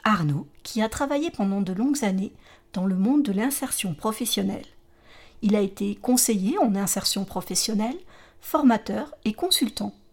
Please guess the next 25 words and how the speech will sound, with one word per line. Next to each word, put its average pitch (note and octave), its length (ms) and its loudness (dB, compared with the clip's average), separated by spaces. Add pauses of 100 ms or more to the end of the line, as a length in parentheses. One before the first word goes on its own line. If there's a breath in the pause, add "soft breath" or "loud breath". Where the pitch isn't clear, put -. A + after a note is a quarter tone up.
dans G3+ 120 2
le G3+ 120 0
domaine C#4+ 340 2
de A#3 80 0
l'accompagnement A3+ 720 2
vers A#3 200 0
l'emploi G#3 400 0 (300 soft breath)
et G#3+ 40 0
du G3 140 -2
licenciement G#3+ 640 2
économique. G3 680 -4 (640 soft breath)
Mais F#3 100 2
depuis C#4+ 260 2
peu, A3 320 -2 (480 soft breath)
Arnaud G#3+ 380 6
a A#3 80 6
choisi G#3+ 320 0
d'exercer G3 460 0
un A3+ 120 2
tout D4+ 300 -4
autre F4 240 2
métier, G3+ 420 2 (540 soft breath)
un G#3 60 2
métier G#3+ 280 2
passion. A3 460 0